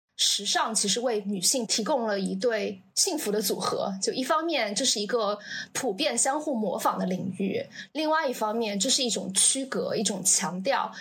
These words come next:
一种对性格的私人化装饰。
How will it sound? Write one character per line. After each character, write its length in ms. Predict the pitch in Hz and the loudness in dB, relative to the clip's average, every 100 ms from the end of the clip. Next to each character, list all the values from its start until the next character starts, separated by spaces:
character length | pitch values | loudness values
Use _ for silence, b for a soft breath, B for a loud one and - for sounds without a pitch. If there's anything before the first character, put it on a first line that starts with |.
| B | B
一 100 | - | -4
种 240 | 254 220 190 | -2 -2 -2
对 160 | 226 | -2
性 300 | 208 - 269 | 2 2 2
格 240 | 196 - 190 | -2 -2 -2
的 220 | 175 190 | -2 2
私 240 | - 311 | 2 2
人 200 | 285 - | 0 -2
化 240 | 196 254 196 | -2 -2 0
装 320 | 196 247 294 | 0 0 0
饰。 300 | 294 - | 0 2